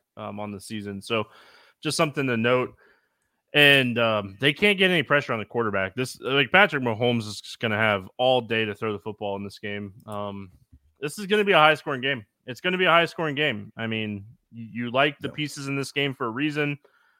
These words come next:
Speaker 1: It should be a really, really competitive, high-scoring game.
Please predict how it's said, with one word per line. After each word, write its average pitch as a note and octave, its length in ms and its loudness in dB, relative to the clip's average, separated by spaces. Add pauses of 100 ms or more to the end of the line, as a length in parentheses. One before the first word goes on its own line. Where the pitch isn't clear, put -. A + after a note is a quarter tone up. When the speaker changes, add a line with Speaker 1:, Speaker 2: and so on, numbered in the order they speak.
(120)
Speaker 1:
It - 80 -16
should C#3 180 -4
be C#3+ 80 6
a C3 160 6
really, C3+ 400 -2
really C3 360 -4
competitive, C3 640 -4
high-scoring B2+ 540 -2
game. B2 460 -4